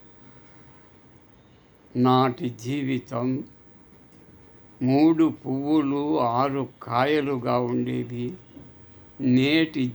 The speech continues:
జీవితం మూడు బ్రాందీలు, ఆరు విస్కీలు, పన్నెండు బీర్ బాటిల్స్గా మారిపోయి,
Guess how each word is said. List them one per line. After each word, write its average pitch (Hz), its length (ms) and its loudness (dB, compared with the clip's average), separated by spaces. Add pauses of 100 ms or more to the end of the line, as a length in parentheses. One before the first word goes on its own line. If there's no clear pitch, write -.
జీవితం 135 840 2 (2750)
మూడు 143 560 2
బ్రాందీలు, 127 1200 0
ఆరు 127 320 0
విస్కీలు, 123 1120 -4 (1300)
పన్నెండు 139 640 2
బీర్ 143 380 2
బాటిల్స్గా 131 840 -2
మారిపోయి, 123 960 -4